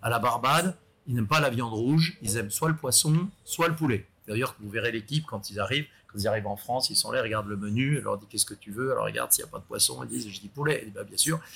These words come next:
Et ici, vous verrez, McDonald's n'a jamais réussi, euh, ici parce que la viande rouge, et ça, c'est par contre Kentucky Fried Chicken ou Chefette, vous verrez, qui est l'équivalent de. Et donc,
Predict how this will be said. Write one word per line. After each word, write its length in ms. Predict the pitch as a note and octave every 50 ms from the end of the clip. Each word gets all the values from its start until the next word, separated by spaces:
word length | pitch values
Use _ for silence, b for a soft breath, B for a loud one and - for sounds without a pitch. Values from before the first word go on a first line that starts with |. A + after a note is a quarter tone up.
| B B B B B B -
Et 80 | C3+ B2
ici, 280 | B2 A2+ - - E3
vous 140 | E3 D3 C3
verrez, 380 | A#2 A#2+ A#2 D3 E3 E3 D3+ A2+
McDonald's 420 | A#2+ A#2 G#2 A#2 A2+ B2 C#3+ D3
n'a 100 | B2 A2+
jamais 300 | A2 - C#3 C#3+ D3+ C#3+
réussi, 500 | B2+ C3 C3 B2 A2 - - D#3 D3 C#3
euh, 340 | B2 A2 G#2 G#2 G#2 A2+ A2+
ici 360 | A2 G#2+ - - D#3 D#3 D#3+ -
parce 200 | - A2 - -
que 80 | -
la 160 | B2+ A2+ A2+ G#2+
viande 220 | G2 G#2 G2+ G2+
rouge, 200 | A2 C3+ C3+ A2
et 60 | G#2
ça, 200 | - - B2 B2+ B2+
c'est 200 | - - - -
par 160 | - - -
contre 180 | - C3 A2+
Kentucky 440 | - B2+ A2 G#2 G#2 G#2+ F#2+ - -
Fried 220 | - - B2 G#2+ -
Chicken 360 | - - - - C#3+ C3+ B2 -
ou 120 | - A#2
Chefette, 500 | G#2+ - - - D#3+ - - D3+ D#3 D#3 - -
vous 120 | G#2+ A2+ A2+
verrez, 300 | G#2+ A2 G#2+ C3 C#3+ C#3
qui 120 | - -
est 20 | A2
l'équivalent 520 | A2+ A2+ G2+ G#2 A#2 A2 A2+ A2 A2 A2
de. 140 | G#2+ G2+ G2 - B B B B B B B B B B B _ -
Et 80 | C3+
donc, 240 | A#2+ A2+ D3+ C#3+ C#3